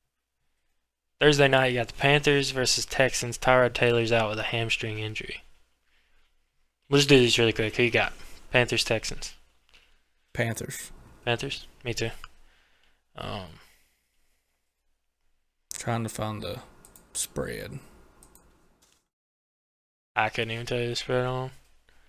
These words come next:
Speaker 1: Sunday night, you got Packers versus forty-niners.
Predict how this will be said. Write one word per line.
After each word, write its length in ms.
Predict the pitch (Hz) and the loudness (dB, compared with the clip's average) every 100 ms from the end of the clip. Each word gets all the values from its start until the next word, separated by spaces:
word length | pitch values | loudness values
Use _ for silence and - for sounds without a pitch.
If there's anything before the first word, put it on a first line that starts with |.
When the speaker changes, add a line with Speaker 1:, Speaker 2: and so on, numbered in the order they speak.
| _ _ _ _ _ _ _ _ _ _ _ _ | _ _ _ _ _ _ _ _ _ _ _ _
Speaker 1:
Sunday 300 | - 175 160 | 6 8 8
night, 140 | 156 | 8
you 80 | 143 | 8
got 200 | 135 120 | 6 4
Packers 420 | - 156 156 139 | 10 10 10 4
versus 300 | 131 127 - | 4 2 2
forty-niners. 960 | - 139 131 123 120 117 107 110 - | 2 4 4 4 4 2 -2 -4 -4